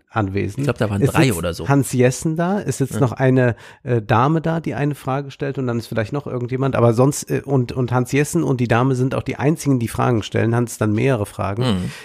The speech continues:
Speaker 1: Äh, sonst niemand da, auch keine Fragen, die sonst per Chat oder so reinkommen.
Speaker 2: Ja.
Speaker 1: Alles nicht. Danach wird angekündigt, ja, nachher ist ja dann R K I, äh,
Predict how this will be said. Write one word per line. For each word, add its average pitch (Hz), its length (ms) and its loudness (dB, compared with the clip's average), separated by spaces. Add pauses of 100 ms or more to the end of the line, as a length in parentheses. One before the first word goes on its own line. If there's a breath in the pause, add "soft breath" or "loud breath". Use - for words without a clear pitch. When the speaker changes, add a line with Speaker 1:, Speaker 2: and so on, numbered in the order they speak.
Speaker 1:
Äh, - 120 -16 (280)
sonst 147 440 2 (100)
niemand 165 720 0
da, 143 320 2 (220 loud breath)
auch - 180 -2
keine 156 280 2
Fragen, 131 420 -2
die 127 100 4
sonst 117 280 2
per 107 160 -2
Chat - 280 -4
oder 107 240 -4
so 92 120 -6
reinkommen. 95 640 -2 (180 loud breath)
Speaker 2:
Ja. 101 220 -4
Speaker 1:
Alles 151 340 2
nicht. 139 380 0
Danach 120 380 2
wird 139 120 2
angekündigt, 131 640 0
ja, 120 120 4
nachher 120 440 2
ist - 160 -4
ja 117 100 4
dann 110 240 2
R 113 140 -2
K 107 160 -4
I, 123 240 -4
äh, 131 580 -6